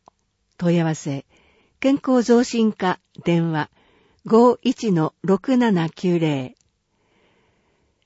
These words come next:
ノロウイルスは感染力が強く、大規模な食中毒の集団発生を起こしやすいので、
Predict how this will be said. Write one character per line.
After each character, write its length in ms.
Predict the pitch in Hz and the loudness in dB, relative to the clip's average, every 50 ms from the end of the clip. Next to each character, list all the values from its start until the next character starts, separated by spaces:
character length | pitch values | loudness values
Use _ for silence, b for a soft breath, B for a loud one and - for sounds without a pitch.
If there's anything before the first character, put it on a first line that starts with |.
| _ | _
ノ 140 | 202 214 214 | 4 6 8
ロ 160 | 240 277 285 | 8 6 6
ウ 100 | 285 294 | 6 4
イ 80 | 294 294 | 4 4
ル 140 | 277 269 247 | 2 0 -2
ス 160 | - - 190 | -2 -2 -2
は 200 | 180 175 160 160 b b b b _ - | 0 0 -2 -4 b b b b _ -4
感 260 | - 196 220 240 233 | 0 0 2 2 2
染 260 | - 262 247 240 220 | 2 2 2 4 4
力 220 | 214 208 190 - | 2 2 2 2
が 140 | 202 190 185 | 0 0 0
強 260 | 185 - 226 214 190 | 0 2 2 4 4
く、 160 | - - - b b b b b b b b b b _ | 2 -2 -10 b b b b b b b b b b _
大 220 | - 202 208 220 | -2 0 0 0
規 140 | 220 - 254 233 | 0 -2 0 2
模 100 | 247 233 | 4 4
な 180 | 220 208 208 202 | 4 4 2 2
食 260 | - 226 208 - - | 0 -2 -4 -4 -4
中 280 | - - 294 302 294 | -2 2 2 4 4
毒 260 | 269 262 254 - 254 240 | 4 2 2 0 0 2
の 140 | 240 240 | 2 2
集 260 | 226 - - 254 285 285 | 2 0 0 0 0 0
団 240 | 294 285 277 277 | 0 0 0 0
発 260 | 262 262 269 269 - - | 0 0 -2 -4 -4 0
生 220 | - 254 240 226 | 2 4 6 6
を 140 | 220 220 202 | 6 4 4
起 40 | - | 2
こ 100 | 254 254 | 0 0
し 100 | - 269 | 2 2
や 140 | 262 254 240 | 0 0 0
す 120 | - 262 | 0 0
い 60 | 247 214 | 2 2
の 120 | 175 151 | 2 0
で、 200 | 147 147 135 - | 0 -2 -4 -6